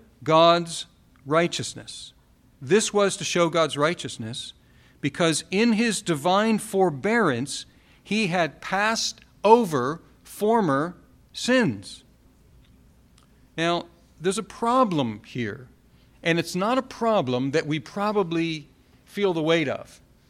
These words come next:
It's not a problem that keeps us up at night. There, there's a problem here, and the problem is this, that God appears to be too lenient in the Old Testament period.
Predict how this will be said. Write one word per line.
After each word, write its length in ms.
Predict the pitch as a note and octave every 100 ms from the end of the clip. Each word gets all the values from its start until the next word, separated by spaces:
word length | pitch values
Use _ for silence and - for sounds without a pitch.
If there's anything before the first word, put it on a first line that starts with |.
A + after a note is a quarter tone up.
| _ D3
It's 180 | -
not 160 | G3 B3
a 60 | A#3+
problem 560 | - A3 A3 F3+ D#3+
that 200 | D3+ -
keeps 360 | - G#3+ - - -
us 280 | G3 G#3 - F3
up 380 | E3+ E3+ - - _ _ -
at 140 | D#3 E3+
night. 460 | G3 C#3 - - _ _ _ _ _ _ _ -
There, 300 | C#3+ F#3 -
there's 200 | D#3 E3+
a 40 | F3
problem 540 | - A3+ C4 A3 D3
here, 140 | D#3
and 80 | D3+
the 60 | D3+
problem 480 | - A3+ A#3+ G3+ E3
is 120 | B2+
this, 520 | F#3 A#2+ G#2+ - - _ _ _ _ D3
that 280 | F#3+ C#3+
God 460 | F3+ G3 A#3+ B3+ -
appears 800 | F3+ - - B3 B3 E3 D#3+ -
to 100 | -
be 200 | D#3 G3
too 600 | - - A#3+ A#3+ A#3 A3+ - -
lenient 1080 | D#3+ E3+ A#3 C4+ A#3 F3 D3 B2+ - - - _ _ _ _ _ _ _ _ _ _ _ _ _ _ _
in 100 | D3+
the 80 | D3
Old 140 | C#3+ D3+
Testament 400 | D#3 - C3 A#2+
period. 460 | F3+ C#3 - -